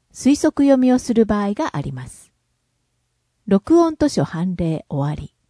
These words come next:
表紙の説明。写真があります。説明文。十月二十四日、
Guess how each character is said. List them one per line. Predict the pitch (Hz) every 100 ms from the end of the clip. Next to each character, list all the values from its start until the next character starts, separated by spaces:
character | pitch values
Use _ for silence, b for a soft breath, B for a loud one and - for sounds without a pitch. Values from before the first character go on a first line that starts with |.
| _ _ _ _ _ _ _ _ _ _ _ _ _ _ _ _ _ _ _ _ _ _ _ -
表 | 294 330 -
紙 |
の | 294 285
説 | 247 - -
明。 | 208 190 170 - _ _ _ _ _ _ _ _ _ _ _ _ _ _ _ _ _
写 | -
真 | 226 - 320
が | 294
あ | 262
り | 240
ま | 202 226
す。 | - _ _ _ _ _ _ _ _ _
説 | - 220 - 311
明 | 320 277
文。 | 160 139 - _ _ _ _ _ _ _ _ _ _ _ _ _ _ _
十 | 185 277
月 | 311 311 -
二 | 269 294
十 | 247 214
四 | 160 156 _
日、 | - 185